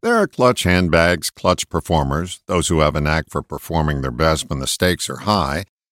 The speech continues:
and the physical clutch you use in a car to change gears, if you know about standard shift or what they call stick shift. The clutch I speak of is a technique you can put in your bag, clutch or otherwise, to use when the stakes are high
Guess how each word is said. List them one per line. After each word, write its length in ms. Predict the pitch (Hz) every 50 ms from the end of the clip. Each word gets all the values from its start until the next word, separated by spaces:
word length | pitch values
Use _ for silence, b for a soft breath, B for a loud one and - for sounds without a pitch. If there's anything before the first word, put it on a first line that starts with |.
| _ -
and 200 | - 196 226 240
the 80 | 233
physical 520 | 165 - - 254 196 208 180 - - 87 -
clutch 400 | - 101 85 80 - - - 95
you 120 | 95 95
use 360 | 98 95 95 98 107 104 95
in 100 | 117 113
a 40 | 117
car 360 | - - 87 78 78 80 90 85
to 220 | - - 92 92
change 500 | 90 - - - 90 80 78 78 - -
gears, 680 | - 156 156 123 80 67 62 57 53 - - - - _
if 180 | - 101 - -
you 100 | 82 78
know 220 | 73 76 76 73 71
about 320 | 69 64 73 67 67 69
standard 460 | - - - 82 73 71 69 69 62
shift 380 | - - - 76 73 69 - -
or 60 | 69
what 160 | 64 65 71
they 120 | - - 67
call 260 | - - 67 64 62
stick 320 | - - - 165 160 -
shift. 460 | - - - 67 - - - - - _ _ _ _ _ _ _ _ _ _ _ _ _ -
The 100 | - -
clutch 320 | - 147 160 143 - -
I 160 | 131 127 165
speak 360 | 170 - - - 98 80 - -
of 220 | 76 73 73 73
is 140 | 82 73 78
a 80 | 87
technique 540 | - - 123 107 - - 104 117 117 92 -
you 100 | 101 101
can 180 | - - 92 82
put 240 | - 110 113 107 -
in 60 | - 90
your 120 | 85 80
bag, 460 | 73 85 104 98 85 82 85 90 85
clutch 360 | - - 104 95 92 - -
or 120 | 80 76 76
otherwise, 600 | 90 110 107 80 71 65 65 67 71 82 87 -
to 100 | - -
use 320 | 117 120 131 143 131 104 101
when 140 | 113 104
the 100 | 101 101
stakes 420 | - - - 117 113 117 - - -
are 140 | 80 76 69
high 500 | 82 117 131 139 117 82 69 69 87